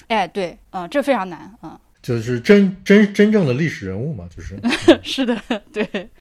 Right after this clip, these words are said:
Speaker 2: 然后又会说话，就，就很难。
Speaker 1: 哎，对，
Speaker 2: 嗯。
Speaker 1: 对，他又，你刚才说谁？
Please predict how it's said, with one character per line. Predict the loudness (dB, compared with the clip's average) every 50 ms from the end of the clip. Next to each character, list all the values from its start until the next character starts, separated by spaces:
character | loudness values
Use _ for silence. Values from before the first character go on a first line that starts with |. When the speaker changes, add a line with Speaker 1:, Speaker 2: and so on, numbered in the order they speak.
| _ _ _ _ -4
Speaker 2:
然 | 0 0 2
后 | 2 2
又 | 4 6 6 6
会 | 8 6 6
说 | 6 4 0 -4
话， | -4 -6 -6 -8
就， | -8 -8 -10
就 | -10 -10 _ -10 -8 -8 -8
很 | -8 -12 -10
难。 | -6 -6
Speaker 1:
哎， | -6
对， | -4 -4 -2 -2 -2 -4 -6 -10
Speaker 2:
嗯。 | -12 -8
Speaker 1:
对， | -8 -6 -6 -6 -8 -12 -12
他 | -8 -4 -2
又， | -2 0 -2 -2 -4 -8 -14 _ -14
你 | -8
刚 | -6 -4 -4
才 | -4 -4 -6
说 | -6 -8 -10
谁？ | -10 -10 -14 -14